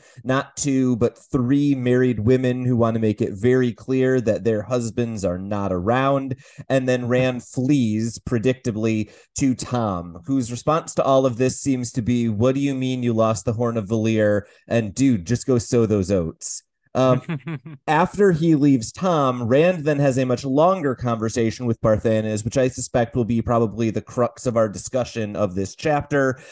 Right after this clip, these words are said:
Um, there's a lot of back and forth, and Rand, I think, thinking he's being forthcoming and actually not giving nearly as much as he thinks he is. Um, and then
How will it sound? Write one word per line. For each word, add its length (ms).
Um, 140
there's 160
a 40
lot 180
of 80
back 260
and 160
forth, 360
and 140
Rand, 320
I 60
think, 260
thinking 460
he's 220
being 280
forthcoming 800
and 100
actually 480
not 340
giving 540
nearly 340
as 140
much 280
as 280
he 140
thinks 300
he 180
is. 340
Um, 260
and 300
then 400